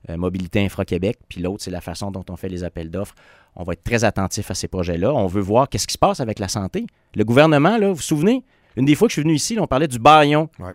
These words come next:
Speaker 1: sur la grosse réforme de la santé, alors qu'on était en train de jaser de ça constructivement. Le gouvernement a dit, « C'est fini. » Puis il a dit, « À part-,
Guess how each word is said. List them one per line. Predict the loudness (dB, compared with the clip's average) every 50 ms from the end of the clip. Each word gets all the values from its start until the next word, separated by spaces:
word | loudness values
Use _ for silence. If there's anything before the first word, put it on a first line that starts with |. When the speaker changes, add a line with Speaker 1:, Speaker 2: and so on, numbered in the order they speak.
| _ _
Speaker 1:
sur | -6 -2 0
la | 0 2
grosse | 2 2 2 2 2 2
réforme | 0 0 2 2 0 0
de | 0 -2
la | -2
santé, | -2 -2 -2 -4 -4 -4 -4 -4 -2
alors | -2 -2 -2
qu'on | -2 -2 -4
était | -4 -2 -2
en | -2 -2
train | -2 -2 -2
de | 0
jaser | 2 4 4 4 2 -2
de | -4
ça | -4 -4 -6 -4
constructivement. | -4 -6 -6 -6 -8 -12 -12 -10 -12 -10 -8 -6 -6 -6
Le | -6
gouvernement | -6 -6 -4 -4 -2 -2 -4
a | -4
dit, « | -6 -6
C'est | -10
fini. » | -8 -6 -6 -6 -6 -6 -8 _ _ _ _ _ _ -18 _
Puis | -8
il | -8
a |
dit, « | -4 -4 -6
À |
part-, | -2 -2 -4 -4